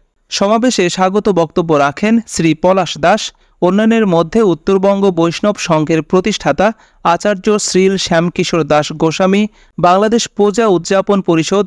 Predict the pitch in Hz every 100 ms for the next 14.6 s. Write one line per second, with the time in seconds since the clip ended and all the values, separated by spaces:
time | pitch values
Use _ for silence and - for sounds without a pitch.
0 | - 170 165 190 170 151 151 160 156 170
1 | 185 - 156 151 147 156 156 185 180 208
2 | 208 _ _ 151 160 170 190 208 165 147
3 | 143 - 190 214 - _ - 185 180 202
4 | 214 - 156 156 160 190 - - 175 202
5 | 180 147 139 151 170 165 202 208 - _
6 | - 165 165 180 170 - 202 196 - 202
7 | 220 - - 147 202 226 - _ - 165
8 | 185 196 202 196 - 196 202 214 175 165
9 | 165 185 185 190 190 220 214 170 170 -
10 | 165 156 156 - 185 - 180 170 202 175
11 | 151 170 180 180 - - 190 202 - 151
12 | 156 156 165 165 180 170 - 190 147 190
13 | 208 _ _ - - 185 175 - 196 208
14 | - 147 151 147 208